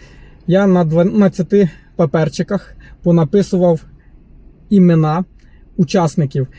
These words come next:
І зараз Борис навмання вибере один із цих папірчиків.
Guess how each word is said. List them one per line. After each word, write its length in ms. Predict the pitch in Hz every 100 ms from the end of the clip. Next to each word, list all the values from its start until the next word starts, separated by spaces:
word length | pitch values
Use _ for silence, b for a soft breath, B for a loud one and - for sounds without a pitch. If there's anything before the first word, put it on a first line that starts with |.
| b
І 60 | -
зараз 280 | 156 190 175
Борис 500 | 170 190 214 - - - -
навмання 580 | 165 165 175 180 185
вибере 500 | 165 175 160 160 151 151 b b b -
один 380 | 185 156 185 175
із 100 | -
цих 180 | 185 160
папірчиків. 760 | 175 160 233 - 240 240 220